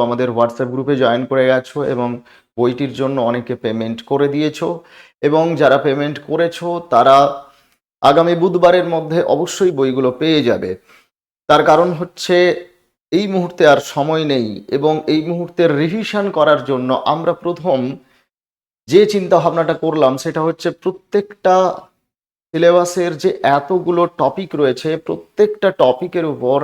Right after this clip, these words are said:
আমরা ওয়ান লাইনার তোমাদেরকে একদম A to Z যে ইনফরমেশনগুলো দরকার, যে তথ্যগুলো দরকার, পরীক্ষায় যে, যেভাবে ঠিক প্রশ্ন আসে এবং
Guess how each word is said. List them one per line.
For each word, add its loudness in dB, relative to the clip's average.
আমরা 0
ওয়ান 0
লাইনার 2
তোমাদেরকে 0
একদম -2
A 10
to -4
Z 0
যে 4
ইনফরমেশনগুলো -2
দরকার, 4
যে -2
তথ্যগুলো -4
দরকার, 2
পরীক্ষায় -4
যে, 0
যেভাবে -2
ঠিক -10
প্রশ্ন -10
আসে -6
এবং 4